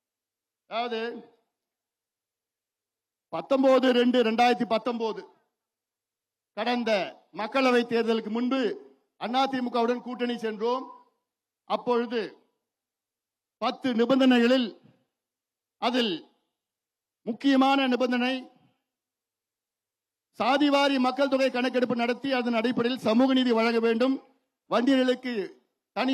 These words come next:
ஒதுக்கீடு வழங்க வேண்டும் என்று முக்கியமான நிபந்தனை. அதன் பிறகு ஒண்ணு பத்-, ஒண்ணு பதினொன்னு ரெண்டாயிரத்தி பத்தொன்பது முதலமைச்சர் எடப்பாடி பழனிசாமி அவர்கள் இல்லத்திலே மருத்துவர் ஐயா, நாங்க ஒரு குழுவா போய் சந்திச்சோம்.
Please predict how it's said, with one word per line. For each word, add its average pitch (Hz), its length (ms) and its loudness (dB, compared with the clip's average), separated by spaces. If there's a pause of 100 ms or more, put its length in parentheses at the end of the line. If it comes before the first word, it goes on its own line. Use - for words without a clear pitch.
ஒதுக்கீடு 254 400 -2
வழங்க 233 260 4
வேண்டும் 226 240 0
என்று 247 200 -6
முக்கியமான 254 440 2
நிபந்தனை. 185 400 -6 (1000)
அதன் 254 260 0
பிறகு 254 260 0 (160)
ஒண்ணு 269 200 4 (140)
பத்-, 247 240 -4 (160)
ஒண்ணு 269 200 4 (120)
பதினொன்னு 254 420 -2
ரெண்டாயிரத்தி 254 440 -2
பத்தொன்பது 240 500 0 (1160)
முதலமைச்சர் 247 540 0 (160)
எடப்பாடி 254 380 -2
பழனிசாமி 247 640 -2
அவர்கள் 220 320 0
இல்லத்திலே 254 460 0 (500)
மருத்துவர் 226 380 -4
ஐயா, 240 280 -2 (200)
நாங்க 233 320 -4
ஒரு 220 200 -2
குழுவா 233 280 0
போய் 214 220 -4
சந்திச்சோம். 196 440 -6